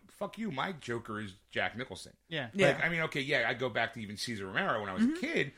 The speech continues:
Speaker 2: Mm.
Speaker 1: but for big screen,
Speaker 3: With the white painted
Speaker 1: man.
Speaker 3: over his mustache.
Speaker 1: Right. <laughs> So then when they leaked the first image, it was just his face and the scars, and we're going, "Okay,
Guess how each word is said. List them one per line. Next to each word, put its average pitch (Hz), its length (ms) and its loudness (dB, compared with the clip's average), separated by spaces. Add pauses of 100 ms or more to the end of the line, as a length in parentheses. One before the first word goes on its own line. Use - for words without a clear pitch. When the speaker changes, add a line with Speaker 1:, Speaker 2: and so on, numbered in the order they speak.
(120)
Speaker 2:
Mm. 151 140 -6
Speaker 1:
but 143 240 2
for 131 180 -4
big 135 280 -2
screen, 165 460 2
Speaker 3:
With 160 100 -2
the 165 80 2
white 165 320 2
painted 165 380 6
Speaker 1:
man. - 20 8
Speaker 3:
over 165 240 6
his 156 120 2
mustache. 151 640 2
Speaker 1:
Right. 185 280 0
<laughs> - 600 -12
So 202 360 4
then 202 260 0
when 214 80 0
they 202 140 0
leaked 160 440 -8
the 139 380 -6 (160)
first - 400 0
image, 127 300 -4
it - 20 -6
was 98 140 -6
just 101 260 -4
his - 160 -6
face 95 240 -2
and 101 100 -10
the - 40 -10
scars, 95 300 -2
and 95 80 -10
we're 90 120 -10
going, 87 160 -10 (680)
"Okay, 277 500 -2